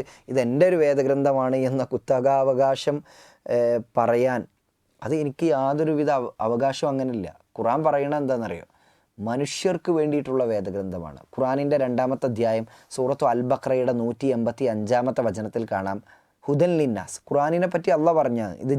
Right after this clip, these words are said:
ജനങ്ങൾക്കുള്ള മാർഗദർശനമാണ് എന്ന്. പതിനാലാമത്തെ അധ്യായം തന്നെ, സൂറത്ത് ഇബ്രാഹിമിൻ്റെ ഒന്നാമത്തെ വചനം നമ്മൾ ഓതി കേൾപ്പിച്ചു. അതിൻ്റെ ഏറ്റവും അവസാനത്തെ വചനം, അൻപത്തിരണ്ടാമത്തെ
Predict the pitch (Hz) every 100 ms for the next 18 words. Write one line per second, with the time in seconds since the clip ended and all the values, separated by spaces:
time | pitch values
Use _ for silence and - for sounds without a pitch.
0 | 123 147 170 196 220 208 202 160 139 113
1 | 107 98 92 - 104 98 85 82 78 69
2 | - _ _ _ _ _ _ 123 127 143
3 | 156 170 170 170 143 143 139 143 131 120
4 | 135 143 - 135 143 151 123 127 131 143
5 | 135 135 156 - _ - 117 131 156 170
6 | 185 175 160 165 156 151 131 123 117 90
7 | 90 107 120 143 131 170 156 127 131 160
8 | 156 180 175 160 110 87 - _ _ _
9 | 123 143 156 180 196 160 151 151 147